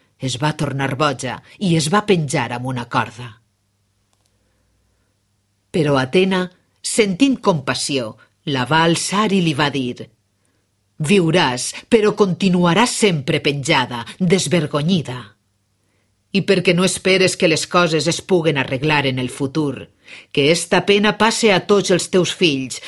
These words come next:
fins als teus descendents més llunyans». A continuació, li van caure els cabells,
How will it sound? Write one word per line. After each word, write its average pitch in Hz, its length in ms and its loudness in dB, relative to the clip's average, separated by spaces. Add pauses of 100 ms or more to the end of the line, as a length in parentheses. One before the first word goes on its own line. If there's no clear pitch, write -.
fins 190 320 0
als 175 240 0
teus 247 260 4
descendents 151 720 -2
més 170 200 2
llunyans». 135 800 -4 (1300)
A - 140 -8
continuació, 127 840 -4 (360)
li 175 160 2
van 202 240 2
caure 143 320 -2
els 120 160 -8
cabells, 117 540 -4